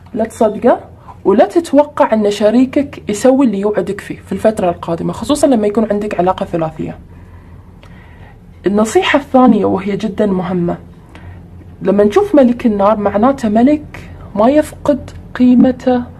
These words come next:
ما يفقد تقديره لنفسه، حتى وإن أتى إلى، إلى أعتاب بابه الشخص اللي يتمناه هني، ما يفقد سيطرته، ما يفقد جلاله، ما يفقد تحكمه، ما يصير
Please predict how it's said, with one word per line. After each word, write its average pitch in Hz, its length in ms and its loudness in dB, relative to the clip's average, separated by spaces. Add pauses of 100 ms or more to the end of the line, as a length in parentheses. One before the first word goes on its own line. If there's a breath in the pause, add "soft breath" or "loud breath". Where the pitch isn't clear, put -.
(240 loud breath)
ما 226 80 4
يفقد 285 300 0 (120)
تقديره 220 520 0
لنفسه، 175 560 -4 (580 loud breath)
حتى 294 380 0
وإن 226 460 0
أتى 208 380 -2 (160)
إلى، 180 280 2 (100)
إلى 175 120 0
أعتاب 185 460 -4
بابه 190 260 -2
الشخص 180 400 -12
اللي 180 160 -4
يتمناه 175 480 -6
هني، 208 320 -2 (720 loud breath)
ما 202 260 2
يفقد 285 440 -2
سيطرته، 185 760 -6
ما 185 160 -2
يفقد 208 460 -4
جلاله، 185 560 -2
ما 190 160 -2
يفقد 220 380 -4 (120)
تحكمه، - 680 -6 (560 loud breath)
ما 247 140 4
يصير 285 580 2